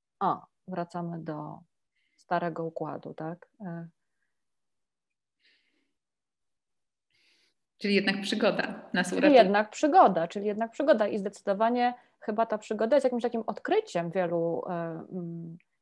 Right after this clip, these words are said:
Speaker 1: wielu środowisk i, i też jej potrzeba, no bo z kolei to, co powiedział Alek o znużeniu i takim rozczarowaniu tym, że właściwie te wszystkie narzędzia są bardzo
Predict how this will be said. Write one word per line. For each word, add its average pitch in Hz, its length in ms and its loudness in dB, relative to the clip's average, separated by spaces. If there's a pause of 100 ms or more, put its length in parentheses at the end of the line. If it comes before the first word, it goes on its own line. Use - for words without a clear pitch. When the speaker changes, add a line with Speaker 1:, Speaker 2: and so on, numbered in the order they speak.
(160)
Speaker 1:
wielu 196 340 -2
środowisk 190 760 -4
i, 202 480 -4
i 196 40 -8
też 214 200 -6
jej 220 100 0
potrzeba, 220 580 2
no 190 160 -4
bo 180 320 -4 (340)
z - 160 -20
kolei 175 340 -4
to, 190 120 -8
co 190 140 -10
powiedział 190 380 -6
Alek 190 340 -2
o 180 60 -4
znużeniu 190 800 0
i 175 100 -8
takim 190 320 -6
rozczarowaniu 214 580 0
tym, 226 160 -2
że 208 100 0
właściwie 202 400 -6
te 196 100 -6
wszystkie 202 320 -8
narzędzia 196 380 -4
są 196 200 -8
bardzo 190 480 -4